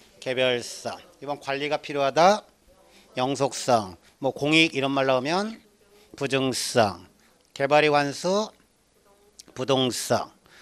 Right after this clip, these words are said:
오 번 최유유 이용이 되겠다. 그럼 부증성과 용도의 다양성인데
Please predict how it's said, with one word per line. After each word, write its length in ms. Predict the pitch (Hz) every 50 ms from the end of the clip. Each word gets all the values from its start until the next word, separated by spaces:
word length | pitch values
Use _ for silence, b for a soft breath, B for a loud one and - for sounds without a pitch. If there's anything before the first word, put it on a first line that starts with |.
| B B B B B B
오 80 | 147
번 180 | 139 135 123 -
최유유 840 | - - 185 180 180 175 175 170 160 120 127 127 139 147 151 151 147
이용이 220 | 143 143 143 143 143
되겠다. 380 | 135 131 131 127 - _ 139 131
그럼 180 | 127 127 120 113
부증성과 720 | - 135 131 139 147 151 - - - 143 143 135 139 127
용도의 340 | 123 123 135 131 139 139 135
다양성인데 880 | 131 127 127 127 120 - - 135 123 123 120 120 156 175 196 208 208